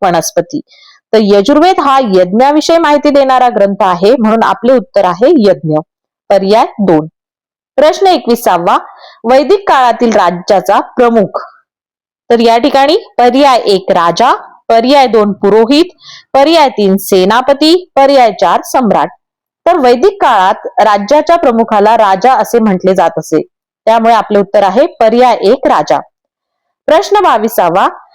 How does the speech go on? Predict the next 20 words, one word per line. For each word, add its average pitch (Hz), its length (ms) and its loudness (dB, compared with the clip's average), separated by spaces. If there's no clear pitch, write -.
आर्य 311 340 2
शब्दाचे 269 520 0
मूळ 254 260 2
रूप 254 340 0
कोणत्या 226 400 2
भाषेतील 214 580 -2
आहे? 160 340 -4
या 190 180 2
ठिकाणी 262 340 0
आपल्याला 214 400 0
चार 254 220 2
पर्याय 262 340 2
दिलेले 196 340 0
आहेत. 175 320 0
पर्याय 233 460 2
एक 180 280 -2
जर्मन, 214 420 0
पर्याय 262 400 2
दोन 196 280 0
संस्कृत, 214 600 -2